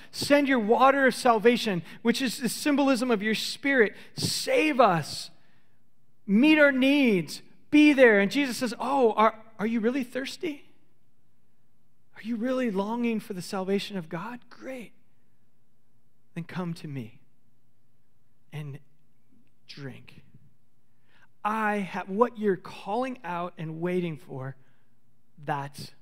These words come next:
me." Now, we read it and we think, "Oh, that's, that's a cool saying of Jesus. 'All who are thirsty, come to me and drink.'" No, but to the Jews who are celebrating and,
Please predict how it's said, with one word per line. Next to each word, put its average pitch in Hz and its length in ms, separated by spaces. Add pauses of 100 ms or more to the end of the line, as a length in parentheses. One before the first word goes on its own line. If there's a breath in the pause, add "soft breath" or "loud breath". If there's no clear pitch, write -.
me." 120 460 (1600 soft breath)
Now, 247 160
we 311 220
read 226 300
it 262 160
and 233 180
we 226 80
think, 247 260
"Oh, 277 140
that's, 262 260
that's 254 240
a 285 60
cool 269 300
saying 254 320
of 240 80
Jesus. 220 480
'All 214 200
who 226 100
are 247 100
thirsty, 240 480
come 233 220
to 247 60
me 240 180
and 233 120
drink.'" 240 320
No, 208 340
but 202 260
to 208 180
the 190 140
Jews 220 480
who 202 100
are 175 40
celebrating 196 840
and, 165 260